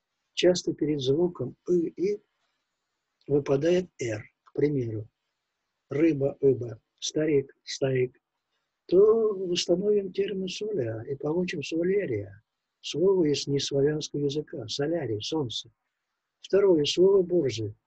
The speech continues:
в древнерусском имеет значение нахальный, скорый. Стремительный, но никак не срочный. Приняв версию, что термин «солио» — это солярность, мы получаем правомерность терми-,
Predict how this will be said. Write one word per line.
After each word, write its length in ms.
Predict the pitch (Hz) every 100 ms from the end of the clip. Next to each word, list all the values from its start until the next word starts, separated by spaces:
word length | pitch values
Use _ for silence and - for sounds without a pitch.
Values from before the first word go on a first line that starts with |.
| _
в 60 | 131
древнерусском 720 | 147 160 160 165 180 180 151
имеет 200 | 156 160
значение 460 | 139 156 - 151 139
нахальный, 580 | 151 - 170 151 113 107
скорый. 540 | - 156 156 104 92 _ _ _ _ _ _ _ _ _ _ _ _ - - - _ _ _ _ _ _ _ _ _
Стремительный, 800 | - - 165 170 151 - 104 101
но 100 | 123
никак 440 | 135 143 165 170 -
не 80 | 143
срочный. 720 | - 110 - 101 - - 98 98 _ _ _ _
Приняв 420 | - 143 170 180 -
версию, 460 | 156 165 - 127
что 200 | 113 139
термин 420 | 135 151 143 135
«солио» — 440 | 117 151 139 131 120
это 380 | 131 131 - 107 _ _ _
солярность, 760 | - 127 143 185 170 104 - - _ _
мы 140 | 151 175
получаем 520 | 185 175 180 180 175
правомерность 720 | 165 165 170 185 175 180 -
терми-, 360 | 160 160 160